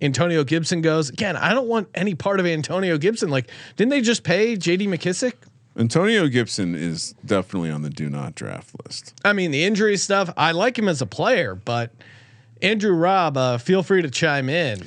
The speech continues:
Speaker 2: Yeah, I want, he, I feel like we need a live, um, maybe the YouTube chat could give, give Sean and I live scores so far for our team. Uh, yeah, the, the entire board is available. So I have Najee Harris, Kyle Pitts, T Higgins, Jerry Jeudy, Amari Cooper.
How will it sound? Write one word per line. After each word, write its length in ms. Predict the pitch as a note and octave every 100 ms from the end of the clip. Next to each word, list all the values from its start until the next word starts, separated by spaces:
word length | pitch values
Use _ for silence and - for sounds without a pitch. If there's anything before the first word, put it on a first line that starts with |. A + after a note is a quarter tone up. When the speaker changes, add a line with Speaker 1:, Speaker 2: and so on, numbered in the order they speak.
| - -
Speaker 2:
Yeah, 100 | A2+
I 60 | B2+
want, 280 | D3 D#3
he, 220 | B2 D3+ C#3
I 120 | A#2+ A#2
feel 200 | D3+ D#3
like 160 | D3
we 120 | B2+ B2+
need 220 | B2 A2
a 80 | G2+
live, 760 | F#2+ G2+ G2 G2 F2+ D#2 - _ _ - _ _ _ _ _ _
um, 460 | - F2+ F2 E2+ E2+
maybe 300 | A2+ A#2+ C3+
the 260 | C3+ A#2+ A#2+
YouTube 260 | - G#2+ E2+
chat 300 | G#2 F#2 F2
could 140 | E2+
give, 400 | E2+ G2+ F2+ - -
give 260 | A2+ F#2+
Sean 320 | - A#2 G#2+
and 100 | G#2
I 140 | G2+ F#2
live 420 | F#2 F#2+ G2 F#2
scores 460 | - - F#2 F#2 F2
so 180 | F#2
far 300 | E2 F#2 E2+
for 160 | D#2 E2
our 100 | D#2
team. 520 | D2+ F2+ E2 D2+ C#2 -
Uh, 280 | D#2+ E2 E2+ F2+ -
yeah, 300 | - A#2+ F#2
the, 300 | E2 F2+ F#2
the 160 | A#2 B2+
entire 480 | A2 A2 G2+ F#2+ F2
board 420 | D2 - F2 E2
is 160 | D#2 D#2+
available. 640 | C#2+ D2+ D2 C#2 A#1+ A1
So 420 | - D#2+ C#2 B1+ _ - - -
I 140 | A2
have 220 | B2 B2 G#2
Najee 420 | G#2+ A#2+ B2+ B2
Harris, 300 | A#2+ A2+ G#2
Kyle 260 | A#2+ A2+ G#2+
Pitts, 340 | A2+ G2+ -
T 200 | - A2+
Higgins, 400 | A2 G#2 G2 F2
Jerry 320 | - G2+ G2+
Jeudy, 300 | F2+ G2 F#2
Amari 340 | D#2+ F2 E2+ D2+
Cooper. 560 | - B2 A2+ A2 G2+